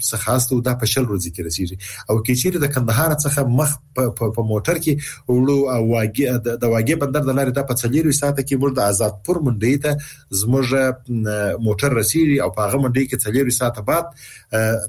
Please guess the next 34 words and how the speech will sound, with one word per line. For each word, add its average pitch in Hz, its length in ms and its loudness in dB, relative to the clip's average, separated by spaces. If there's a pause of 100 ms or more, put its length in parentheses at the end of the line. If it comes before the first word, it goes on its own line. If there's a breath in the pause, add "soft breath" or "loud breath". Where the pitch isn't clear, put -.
(100)
دغه 127 140 4
مال 135 220 4
موږ 139 260 2
خرڅولی 127 560 0
شو. 107 140 -6
که 117 160 -2
د 110 80 0
کابل 123 400 0
څخه 147 200 -2
رهي 139 180 2
کړو، 120 200 -2
هم 147 100 2
په 147 60 0
څلوېښت 135 400 2
ساعته 127 200 -2
کې - 80 -4
رهي 120 200 2
کېږي، 123 260 2
که 117 60 0
د 95 80 -2
کندهار 104 440 0
سره 123 140 0
رهي 123 180 2
کړو، 139 160 -2 (360 loud breath)
هم 185 120 2
په 165 80 0
څلوېښت 127 440 2
ساعته 123 220 -2
کې 120 100 -4
دا 117 180 2
رسیږي. 101 380 0 (460 loud breath)
یعنی 131 280 4
دا 156 180 2
هغه 165 280 2